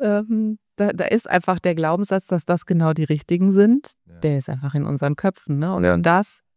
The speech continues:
Speaker 1: überhaupt mal zu erkennen, zu hinterfragen und dann festzustellen, „Ach ja, diese Formulierung, die existiert zwar da, aber eigentlich ist es gar nicht meine.“
Speaker 2: Mhm.
Speaker 1: Da gehört auch eine Menge,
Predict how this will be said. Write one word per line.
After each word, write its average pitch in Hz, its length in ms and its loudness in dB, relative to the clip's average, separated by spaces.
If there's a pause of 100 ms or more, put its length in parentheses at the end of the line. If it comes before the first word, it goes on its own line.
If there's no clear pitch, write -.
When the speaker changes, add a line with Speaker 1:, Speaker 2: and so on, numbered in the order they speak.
(380)
Speaker 1:
überhaupt 165 480 0
mal 180 160 0
zu - 160 -4
erkennen, 170 580 0 (460)
zu 185 160 0
hinterfragen 175 720 2
und 175 160 0
dann 170 160 0
festzustellen, 170 600 -6
„Ach 180 180 -6 (520)
ja, 180 540 2 (100)
diese 170 200 -4
Formulierung, 185 600 2
die 165 120 0
existiert - 520 -4
zwar 156 160 0
da, 156 200 2 (180)
aber 151 240 0
eigentlich 127 240 -2
ist 160 80 -2
es 160 100 -8
gar 135 140 2
nicht 123 160 -4
meine.“ 139 580 -2
Speaker 2:
Mhm. 92 380 -6 (180)
Speaker 1:
Da 156 200 -2
gehört 160 340 0
auch 151 140 -4
eine 160 120 -2
Menge, 170 580 -4